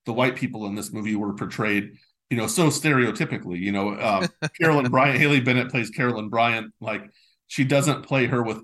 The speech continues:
Speaker 1: any kind of subtlety whatsoever. She was,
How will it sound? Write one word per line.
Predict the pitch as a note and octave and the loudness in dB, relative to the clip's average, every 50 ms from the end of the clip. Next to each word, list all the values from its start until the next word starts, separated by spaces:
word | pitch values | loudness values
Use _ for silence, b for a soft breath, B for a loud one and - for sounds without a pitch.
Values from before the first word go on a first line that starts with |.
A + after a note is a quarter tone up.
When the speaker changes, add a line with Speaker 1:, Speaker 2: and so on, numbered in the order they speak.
| - | -2
Speaker 1:
any | E3 F3 F3 D#3+ D3+ C#3 - - | 0 2 2 4 2 2 0 -2
kind | - C3+ C#3 B2 | -6 -6 -4 -4
of | A2+ G#2+ | -4 -4
subtlety | - C#3+ C3+ B2+ A2 - B2+ G#2 | -2 0 0 0 0 0 -2 -4
whatsoever. | G#2 A2 - - G#2+ G2+ A2+ A2+ F#2+ F#2 F#2 | -4 -4 -6 -6 -4 -2 0 0 0 -2 -6
She | - - - C#3 | -8 -6 -2 -2
was, | A#2+ A#2 A2 G2+ - - | -2 0 -2 -4 -6 -8